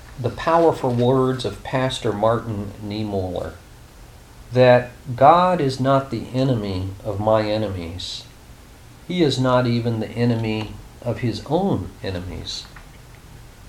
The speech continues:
Number three, can you identify any of the eight warning signs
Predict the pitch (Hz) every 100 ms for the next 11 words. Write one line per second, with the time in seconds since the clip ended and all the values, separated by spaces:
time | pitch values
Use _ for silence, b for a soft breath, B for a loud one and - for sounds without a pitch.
0 | - - - - - - - - - -
1 | - - - 277 247 160 - - - -
2 | 135 135 110 90 82 - - - - -
3 | - - - 202 302 247 139 156 160 151
4 | 156 156 117 - 127 135 151 165 127 113
5 | 113 123 123 120 117 127 127 120 - 120
6 | 123 131 131 -